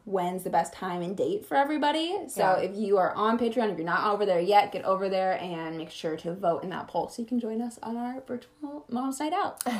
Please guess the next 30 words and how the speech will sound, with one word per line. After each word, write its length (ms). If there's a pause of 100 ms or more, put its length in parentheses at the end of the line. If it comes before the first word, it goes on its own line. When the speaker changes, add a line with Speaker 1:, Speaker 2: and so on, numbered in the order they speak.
(160)
Speaker 2:
<sighs> 320
Speaker 1:
I'm 80
excited 340
for 120
it. 140
We 60
got 180
games 400
planned. 720
It's 100
gonna 160
be 60
Speaker 2:
Mm-hmm. 80
Speaker 1:
good. 400 (480)
But 360 (540)
since 160
we 80
haven't 160
talked 240
for 80
so 180
long, 200
we 80
haven't 160
caught 160
up 300 (300)
Speaker 2:
I 60
know. 80
Speaker 1:
with 100
everybody. 460